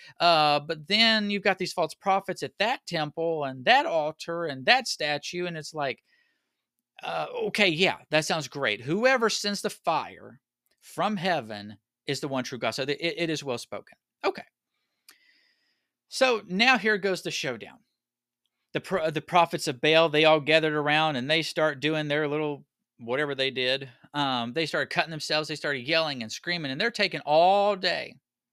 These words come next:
to do their thing, trying to get their god Baal to do something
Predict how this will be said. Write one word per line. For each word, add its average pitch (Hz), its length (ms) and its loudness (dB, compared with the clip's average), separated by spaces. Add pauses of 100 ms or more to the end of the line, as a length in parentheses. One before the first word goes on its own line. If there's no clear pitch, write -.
(500)
to 170 100 -6
do 151 200 -2
their 135 160 -2
thing, 95 340 -14 (680)
trying 220 580 4
to 226 60 0
get 202 360 -2
their 185 460 0
god 151 640 2
Baal 120 560 -2 (260)
to 156 100 -4
do 160 200 -2
something 123 640 -6